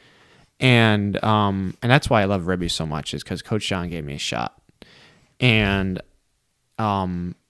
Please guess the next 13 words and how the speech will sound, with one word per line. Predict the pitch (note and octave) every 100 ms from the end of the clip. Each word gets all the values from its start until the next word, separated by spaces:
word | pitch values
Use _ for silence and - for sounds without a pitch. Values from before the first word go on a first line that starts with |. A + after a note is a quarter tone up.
| _ _ -
there | - A2+
was | G#2 G#2
no | G#2+ A#2 A#2 A#2 A2+
politics | - - A2+ A2 - A2 -
on | G#2+
that | G#2+ G2+
team. | - A2 G#2 G2 G2+ _ _ _ - _ _ _ _ _ _ -
You | B2
played | B2+ A#2+ A#2
if | G2+ -
you | G2+
were | F#2
good. | F2+ E2+ D2